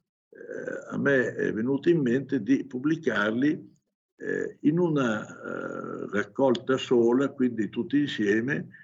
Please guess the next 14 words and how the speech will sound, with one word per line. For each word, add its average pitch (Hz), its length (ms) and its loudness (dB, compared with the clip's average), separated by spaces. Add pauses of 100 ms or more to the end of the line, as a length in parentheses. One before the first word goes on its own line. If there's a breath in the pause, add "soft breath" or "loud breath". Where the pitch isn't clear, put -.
(340 loud breath)
e - 360 4
devo 135 260 2
dire 117 460 2
che, 107 300 -2
eh, 95 340 -6
Rubettino 98 960 0
è - 60 -8
stato 110 380 -2
generoso 104 640 0
nel 95 160 -4
pubblicarlo, 117 800 0
ma 95 320 -6 (420)
da 98 180 -6
editore, 104 880 2